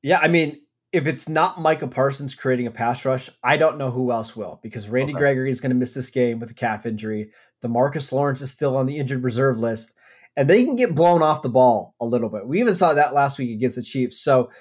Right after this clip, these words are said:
Speaker 1: if the Raiders come out and just run the ball down their throats and keep the Cowboys a little bit off balance, I think they could have a lot of success, because they are really missing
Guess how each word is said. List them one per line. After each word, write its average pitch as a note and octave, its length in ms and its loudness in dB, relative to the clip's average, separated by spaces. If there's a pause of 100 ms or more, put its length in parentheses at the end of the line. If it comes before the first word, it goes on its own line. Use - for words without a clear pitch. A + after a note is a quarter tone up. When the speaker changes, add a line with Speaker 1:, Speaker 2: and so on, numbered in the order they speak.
(360)
Speaker 1:
if C3+ 180 -4
the C#3+ 100 0
Raiders F#3+ 460 4
come E3 240 -2
out D3 320 4
and C3+ 140 -6
just A#2+ 240 -8
run C3 320 0
the D3+ 80 0
ball C3+ 240 4
down B2+ 240 2
their A#2+ 120 2
throats B2 420 -2
and A#2 100 -12
keep E3+ 160 -6
the C3 80 -14
Cowboys C3 400 -2
a B2+ 40 -6
little C#3+ 320 0
bit D#3 160 2
off C3+ 280 -6
balance, C3 540 -2 (500)
I A3 160 2
think B3+ 220 -4
they C4+ 120 -4
could B3 140 2
have A#3+ 140 4
a A3 40 -6
lot G3+ 220 4
of G3 60 0
success, F3 420 0
because C3+ 460 -2
they F#3 180 6
are A#3 120 6
really F#3 320 4
missing D#3 560 -2